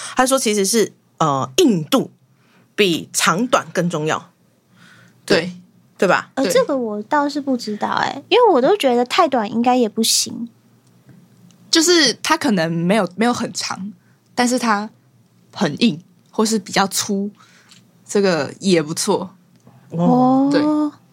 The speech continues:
Speaker 3: 诶，那我最后想要问，就是在约炮的过程中啊，
Speaker 2: 嗯。
Speaker 3: 怎么样保护自己？
Speaker 2: 我觉得就是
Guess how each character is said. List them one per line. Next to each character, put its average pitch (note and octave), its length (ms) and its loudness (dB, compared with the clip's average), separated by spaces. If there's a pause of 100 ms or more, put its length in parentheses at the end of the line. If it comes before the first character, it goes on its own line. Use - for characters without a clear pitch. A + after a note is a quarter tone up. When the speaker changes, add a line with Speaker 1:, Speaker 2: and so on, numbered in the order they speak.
(720)
Speaker 3:
诶， B3+ 200 4 (320)
那 G4 140 4
我 B3 100 2
最 F#4 200 2
后 G#4+ 160 4
想 A#3 160 -2
要 G#3 100 0
问， C#4 260 0
就 D#4 160 0
是 D#4 140 -2
在 D4 320 2 (160)
约 D4+ 180 4
炮 D#4 280 0
的 A3 100 0
过 B3+ 240 2
程 G#3+ 300 -2
中 A3+ 260 -2
啊， G#3+ 140 -2
Speaker 2:
嗯。 - 20 -4
Speaker 3:
怎 A3 100 -6
么 G#3 100 -2
样 D#4 200 2
保 F#3 240 0
护 A#3+ 220 0
自 A#3 200 -6
己？ - 360 -8 (1700)
Speaker 2:
我 G#3 220 4
觉 G#3+ 240 2
得 C4+ 360 2
就 C4+ 160 -6
是 A3 840 0